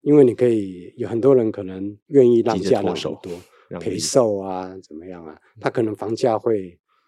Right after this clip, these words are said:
Speaker 1: 有很大的折扣啊。
Speaker 2: <laughs>
Speaker 1: 嗯。
Speaker 2: 对。
Speaker 1: 溢价空间。
Speaker 2: 所以各种，各位小资族、首购族要听仔细，<laughs> 记住这个时间点，九月。
Speaker 1: 嗯。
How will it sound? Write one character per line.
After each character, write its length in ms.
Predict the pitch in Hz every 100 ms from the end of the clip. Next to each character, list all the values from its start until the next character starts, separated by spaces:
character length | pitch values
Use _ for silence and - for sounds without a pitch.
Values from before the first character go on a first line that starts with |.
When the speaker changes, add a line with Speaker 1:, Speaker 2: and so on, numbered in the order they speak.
| _ _ _ -
Speaker 1:
有 160 | 135
很 160 | 135 135
大 160 | 135
的 100 | 123
折 200 | 117 117
扣 260 | 107 131 95
啊。 100 | 85 _ _ _ -
Speaker 2:
<laughs> 200 | 101 90
Speaker 1:
嗯。 380 | 107 104 92 87 _ _ _
Speaker 2:
对。 180 | - - -
Speaker 1:
溢 120 | 139
价 200 | 139 117
空 180 | 110 98
间。 180 | 104 92 104 _ -
Speaker 2:
所 180 | 95 82
以 180 | 73 _ _ _
各 160 | - 92
种， 240 | - -
各 160 | - 101
位 280 | 98 90 92
小 260 | - - 67
资 180 | - 113
族、 360 | - 82 - _
首 160 | - 85
购 160 | 104
族 100 | 95
要 80 | 87
听 240 | - 92
仔 160 | 87 92
细， 240 | - - - - 135
<laughs> 240 | - -
记 160 | 147 113
住 180 | 123 101
这 140 | 101
个 80 | 90
时 100 | 92
间 160 | 92
点， 160 | 87 -
九 220 | 90 82
月。 260 | 98 90 85 _
Speaker 1:
嗯。 80 | 87